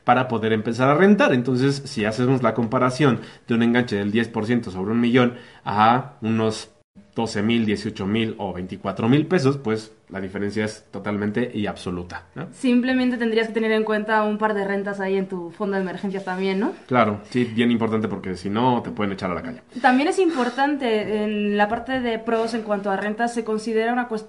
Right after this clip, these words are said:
Speaker 2: una cuestión de beneficio fiscal. Bueno, ahí también tiene unos interrogantes porque depende de que tengas tu domicilio fiscal ahí, porque lo utilices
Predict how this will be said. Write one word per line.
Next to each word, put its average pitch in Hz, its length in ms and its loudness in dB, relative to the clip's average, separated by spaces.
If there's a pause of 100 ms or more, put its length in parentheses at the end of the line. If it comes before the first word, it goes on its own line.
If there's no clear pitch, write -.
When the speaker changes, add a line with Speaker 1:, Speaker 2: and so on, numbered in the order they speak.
Speaker 2:
una 233 180 -2
cuestión 220 240 -6
de 233 60 -2
beneficio 196 400 -2
fiscal. 202 360 0
Bueno, 190 220 -4
ahí 156 100 -10
también 214 380 0
tiene 214 180 0
unos 208 180 0
interrogantes 208 760 0 (240)
porque 226 360 4
depende 214 680 2
de 208 220 0
que 214 100 -2
tengas 208 300 -4
tu 185 60 -8
domicilio 175 440 -6
fiscal 175 320 -8
ahí, 220 380 2
porque 190 240 -8
lo 175 100 -6
utilices 185 480 -4